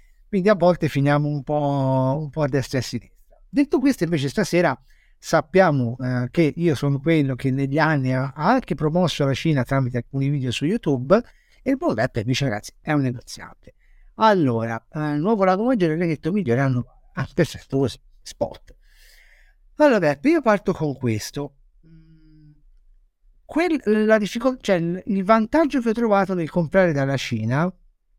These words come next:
il primo, è quello che a parità di qualità, dal mio punto di vista, ho trovato tanti prodotti che costavano meno.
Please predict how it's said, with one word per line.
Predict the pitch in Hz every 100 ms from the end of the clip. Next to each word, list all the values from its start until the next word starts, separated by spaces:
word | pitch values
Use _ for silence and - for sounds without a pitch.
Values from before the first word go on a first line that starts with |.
| _ _ _
il | 208 -
primo, | 214 127 127 175 - _ _
è | - 285
quello | - 156 175
che | - 139 120 - _ _ _ _
a | - 175
parità | - 226 262 285 226
di | 143 156
qualità, | 233 294 269 143 - _ _ -
dal | 180 196
mio | 269 349 233
punto | 170 165 196
di | 254
vista, | 135 - - -
ho | - 233
trovato | - 240 113 110 -
tanti | 247 196 - 226
prodotti | - 233 120 110 - 190 208 _ _ _ _ _ -
che | 262 -
costavano | 320 247 - 110 127 139
meno. | 120 - - -